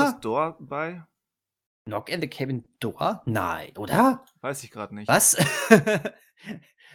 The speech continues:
Speaker 1: Auf jeden Fall, ähm, ich würd
Speaker 2: Ich
Speaker 1: ihn
Speaker 2: woll-,
Speaker 1: gucken,
Speaker 2: ich woll-, ich wollte übr-
Speaker 1: aber er
Speaker 2: Oh,
Speaker 1: hat
Speaker 2: sorry,
Speaker 1: jetzt
Speaker 2: ich
Speaker 1: nicht
Speaker 2: woll-,
Speaker 1: die,
Speaker 2: ich woll-
Speaker 1: die höchste Priorität.
Speaker 2: Okay, in Ordnung. Ich wollte nur sagen, ich, ich vertue mich sowieso, im ersten Moment will ich immer Cabin in the Woods sagen.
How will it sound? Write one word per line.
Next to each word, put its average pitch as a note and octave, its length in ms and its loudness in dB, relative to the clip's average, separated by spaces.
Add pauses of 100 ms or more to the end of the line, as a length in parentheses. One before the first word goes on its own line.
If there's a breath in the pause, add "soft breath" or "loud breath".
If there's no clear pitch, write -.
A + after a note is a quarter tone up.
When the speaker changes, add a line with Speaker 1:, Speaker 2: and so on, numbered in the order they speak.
(340 loud breath)
Speaker 1:
Auf D3 160 0
jeden F3+ 160 4
Fall, E3+ 260 2
ähm, D3+ 240 0
ich A#2+ 180 -6
würd D#3 140 0
Speaker 2:
Ich F3 60 2
Speaker 1:
ihn F3+ 40 0
Speaker 2:
woll-, G3+ 100 6
Speaker 1:
gucken, G#3 200 -2
Speaker 2:
ich G3+ 80 -2
woll-, G#3+ 180 4
ich - 120 -10
wollte G3 220 0
übr- F3 180 -12 (320)
Speaker 1:
aber D3 440 2
er C#3 140 4
Speaker 2:
Oh, - 40 4
Speaker 1:
hat D3 80 2
Speaker 2:
sorry, D#3+ 180 4
Speaker 1:
jetzt - 0 -
Speaker 2:
ich C#3+ 100 0
Speaker 1:
nicht D#3 60 -2
Speaker 2:
woll-, F3+ 120 6
Speaker 1:
die, D3+ 60 2
Speaker 2:
ich D3 100 -4
woll- F#3 100 -2
Speaker 1:
die C#3+ 120 -4
höchste C#3 280 -6
Priorität. G#2+ 680 -6 (1080)
Speaker 2:
Okay, C#3 260 0
in A#2+ 80 -6
Ordnung. A#2+ 220 -8 (160 loud breath)
Ich C3+ 100 -4
wollte E3+ 120 4
nur F3+ 80 -2
sagen, D#3+ 220 2
ich, - 180 -12
ich D3+ 100 -12
vertue D#3 240 -6
mich F#3+ 100 -4
sowieso, D3+ 300 -2
im F3 80 0
ersten C#3+ 260 -2
Moment D3+ 200 -2
will E3 60 -2
ich D#3 80 -6
immer D3+ 120 0
Cabin D#3 320 -2
in C#3 60 0
the B2+ 140 -2
Woods D#3+ 220 -2
sagen. C#3+ 360 -4